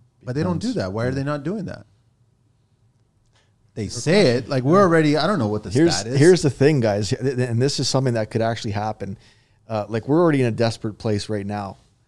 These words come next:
Speaker 2: And
Speaker 1: Two hundred thousand jobs
Speaker 2: Right,
Speaker 1: out and
Speaker 2: right.
Speaker 1: forty only
Speaker 2: But I
Speaker 1: replaced.
Speaker 2: think, I think there's a s-, there's a savior, and you might laugh at this. I think, I think, uh, A I is gonna probably take away a ton of jobs where, you know, you've got the, uh,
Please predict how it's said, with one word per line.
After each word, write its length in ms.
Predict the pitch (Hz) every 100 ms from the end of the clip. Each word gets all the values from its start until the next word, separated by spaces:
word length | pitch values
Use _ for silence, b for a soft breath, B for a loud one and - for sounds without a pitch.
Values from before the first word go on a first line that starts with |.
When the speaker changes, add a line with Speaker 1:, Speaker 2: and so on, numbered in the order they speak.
| _ _
Speaker 2:
And 140 | _ -
Speaker 1:
Two 140 | 190
hundred 260 | 185 175 156
thousand 340 | 151 143 139
jobs 300 | 127 120 120 135
Speaker 2:
Right, 160 | 123
Speaker 1:
out 320 | 117 131 196
and 100 | 120
Speaker 2:
right. 160 | 117 104
Speaker 1:
forty 260 | 135 135 131
only 240 | 123 120
Speaker 2:
But 220 | 107 143
I 120 | - 139
Speaker 1:
replaced. 160 | 127
Speaker 2:
think, 160 | 170 170
I 120 | 135
think 240 | 127 160 165
there's 200 | 170 135
a 40 |
s-, 200 | 117 - 143
there's 220 | 123 117
a 40 |
savior, 640 | 117 - 127 135 156 233 - b b b _
and 160 | 120 120
you 100 | 127
might 180 | 143 123
laugh 280 | 110 117
at 100 | 147
this. 220 | 170 185 -
I 120 | 117
think, 280 | 113 131 113 123
I 120 | 117
think, 300 | 123 117 -
uh, 280 | 107 101 98 - _ _ _ _ _
A 140 | 123 123
I 140 | 123
is 100 | 131
gonna 220 | 123 113
probably 480 | 104 - 127 143 131
take 240 | - 131
away 240 | 127 117 113
a 100 | 101 -
ton 240 | - 123
of 80 | 127
jobs 580 | 113 101 113 147 - - b b b b
where, 500 | 113 117 113 107 - -
you 100 | 117
know, 140 | 110
you've 180 | 110 95
got 300 | 117 107 -
the, 340 | 104 101 98 98 _ _ _ _ _ _ _ _ _ _ -
uh, 400 | 123 117 104